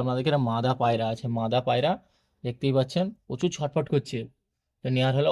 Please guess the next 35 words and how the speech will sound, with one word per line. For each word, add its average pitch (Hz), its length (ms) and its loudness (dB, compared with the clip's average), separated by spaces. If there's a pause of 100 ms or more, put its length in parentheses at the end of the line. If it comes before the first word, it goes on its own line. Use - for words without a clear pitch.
(200)
অবশ্যই 151 400 4 (120)
স্ক্রিনে 143 340 0
নাম্বার 127 260 2
দেওয়া 123 140 2
থাকবে, 131 200 2
যোগাযোগ 113 280 0
করুন, 110 160 -6 (380)
ভালো 135 240 -2
কালেকশন 127 360 -2
পেয়ে 117 160 -2
যাবেন। 117 200 -4
বুঝতে - 920 -20
পারছেন, 139 280 -6 (480)
মাদা 117 300 -4
পায়রা, 127 240 -2 (1700)
সিঙ্গেল 127 320 -4 (100)
মাদা 123 260 -2
আছে, 123 180 -6
দেড় 123 120 0
হাজার 117 140 -8
টাকা 120 180 0
দাম 117 200 -2
রেখেছে। 127 280 -4 (420)
স্ট্যান্ডিং 123 420 -2
সহ 131 160 -4
আপনাদেরকে 123 420 -2
দেখিয়ে 127 240 -2
দিচ্ছে, 127 220 -6 (800)
দেখুন, 151 240 -6 (300)
শখ 127 240 -4
করুন 139 180 2 (100)
অবশ্যই। 151 360 -4 (580)
ভালো 127 200 0
লাগলে 127 200 4 (100)
লাইক, 123 140 -2